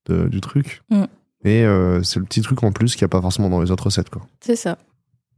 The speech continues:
Speaker 1: C'est lié, lié au fait que la tech, c'est connecté à plein de métiers, plein de domaines.
Speaker 2: Plein de métiers, plein de profils différents, plein de, de parcours différents, euh,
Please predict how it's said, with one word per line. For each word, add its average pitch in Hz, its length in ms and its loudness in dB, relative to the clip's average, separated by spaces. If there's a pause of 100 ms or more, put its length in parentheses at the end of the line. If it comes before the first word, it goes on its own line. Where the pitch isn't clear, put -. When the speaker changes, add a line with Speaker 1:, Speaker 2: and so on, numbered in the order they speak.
(420)
Speaker 1:
C'est 98 180 -2
lié, 98 260 2
lié 104 200 4
au 117 80 4
fait 98 200 -2
que - 100 0
la 90 100 0
tech, 104 180 0
c'est 85 340 -2
connecté 92 340 -2
à 90 80 2
plein 98 180 0
de 90 40 -2
métiers, 104 580 0
plein 92 200 -2
de 87 260 0
domaines. 92 240 0
Speaker 2:
Plein 104 40 0
de 143 100 0
métiers, 233 280 0
plein 226 140 -2
de 190 40 -2
profils 196 340 -4
différents, 190 600 0
plein 185 180 -4
de, 170 340 -8
de 175 80 -4
parcours 220 540 -2
différents, 196 840 0
euh, 185 40 -2